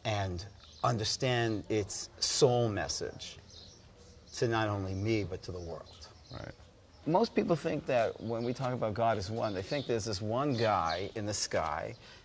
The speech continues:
Speaker 1: and he, he has the sole rights of being God, and we are not God, right? That's not really what we're talking about when we say that God is one. When we say God is one, we say, we mean there's nothing but God. There is just this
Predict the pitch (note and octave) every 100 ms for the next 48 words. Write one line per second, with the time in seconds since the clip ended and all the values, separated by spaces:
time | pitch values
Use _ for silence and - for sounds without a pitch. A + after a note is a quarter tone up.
0 | - C3 B2 - A3+ G#3+ F3+ E3+ - -
1 | - - - G#3 G3 D#3+ D3 - D#3+ C3+
2 | B2 B2 A2+ F#2 G#2+ F#2+ F2+ F#2 G2+ A2+
3 | G#2 F#2+ A#2+ B2 G2+ F#2 G2 G2 - -
4 | G2 C#2 A#1+ - - - - - - C3
5 | - B2 D#3 F3+ C#3+ C#3+ E3 F3+ - -
6 | - - A#2 C#3+ C3+ A2 A2 A#2 - -
7 | - G#2 B2 - C3 C3 A2+ F#2+ D2+ G2
8 | G2+ G2+ - G2+ F#2+ F2+ F2 F2 F2+ A2+
9 | C#3+ B2+ - G2+ - - - - D3 E3+
10 | A3+ - E3 D3 - A2 A#2+ B2 G#2 A2+
11 | A2+ G#2 D3 - A#2 G#2 - - B2+ C#3
12 | A#2 A2 G#2 G#2 - - - A#2+ B2 C3
13 | F3 - C#3 G#2+ A#2 - - - - -
14 | - - - - C#3 C3 - G3+ - D3
15 | C3